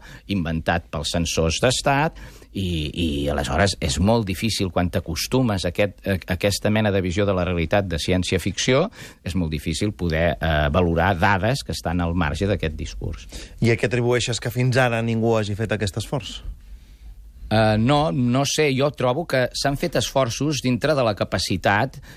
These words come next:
Speaker 1: interpretativa del moment. Per exemple, Robert Payne, que és un biògraf de Lle-, de Leonardo dels anys cinquanta, ja diu que la Isabel d'Aragó és la Mona Lisa. Però només aporta això.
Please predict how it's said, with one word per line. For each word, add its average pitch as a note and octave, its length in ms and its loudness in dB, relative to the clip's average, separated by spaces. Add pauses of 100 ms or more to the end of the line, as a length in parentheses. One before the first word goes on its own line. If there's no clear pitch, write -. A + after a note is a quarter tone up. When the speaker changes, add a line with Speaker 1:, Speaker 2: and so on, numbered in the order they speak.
(220)
Speaker 1:
interpretativa G2+ 840 0
del G#2+ 160 2
moment. F#2+ 360 2
Per F2+ 160 -2
exemple, G2+ 280 0
Robert G2+ 360 2
Payne, A2+ 440 2 (360)
que F#2+ 160 2
és F2 80 -4
un F#2+ 400 0
biògraf F#2 400 2
de F#2 140 4
Lle-, F2 180 2
de F2 220 2
Leonardo F2+ 480 4
dels F2 140 0
anys F#2 200 0 (160)
cinquanta, A2 640 2 (320)
ja G2+ 200 2
diu B2 200 0
que A2+ 160 0
la F2 880 0
Isabel F2+ 480 2
d'Aragó E2+ 320 2
és E2+ 80 -4
la F2 160 2
Mona E2 280 2
Lisa. - 280 -2 (640)
Però G2+ 160 6
només F#2+ 380 2 (260)
aporta F#2 320 0
això. A2+ 160 2